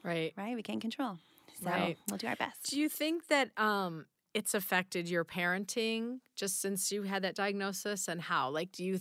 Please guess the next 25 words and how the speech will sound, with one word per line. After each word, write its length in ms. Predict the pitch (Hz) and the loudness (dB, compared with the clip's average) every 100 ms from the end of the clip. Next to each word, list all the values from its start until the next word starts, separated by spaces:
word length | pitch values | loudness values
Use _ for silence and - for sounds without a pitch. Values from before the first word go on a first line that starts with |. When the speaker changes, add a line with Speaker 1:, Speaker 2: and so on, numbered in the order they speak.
| - | -4
Speaker 1:
do 140 | 175 | -2
you 80 | 180 | -2
think 320 | 180 180 180 | 0 0 0
that 160 | - 147 | 0 0
you 220 | 180 180 | 0 -4
kinda 240 | 170 160 | -4 -4
look 160 | 170 220 | -4 -4
at 100 | 277 | -4
things 260 | 277 277 - | -4 -4 -4
differently, 840 | 254 - 254 233 254 247 247 240 | -4 -2 -2 2 4 6 6 4
or 360 | 170 156 160 160 - - | 4 4 2 0 -8 -8
as 100 | 170 | -2
far 160 | - 170 | 2 2
as 100 | 170 | 2
your 100 | 175 | 0
Speaker 2:
Mm-hmm. 120 | 180 | 0
Speaker 1:
kids, 400 | 202 202 196 180 | 4 4 4 0
or, 440 | 175 165 165 160 185 | 2 4 6 4 2
Speaker 2:
Mm-hmm. 440 | 180 - _ - | -4 -12 _ -4
Speaker 1:
you 40 | 185 | -2
know, 60 | |
anything 260 | 175 180 190 | -2 -4 -4
like 240 | 180 175 | -4 -4
that? 460 | - 170 175 190 - _ _ _ _ _ - | -4 -2 0 0 -2 _ _ _ _ _ 6
Speaker 2:
Um, 480 | 262 233 226 226 | 8 6 4 -2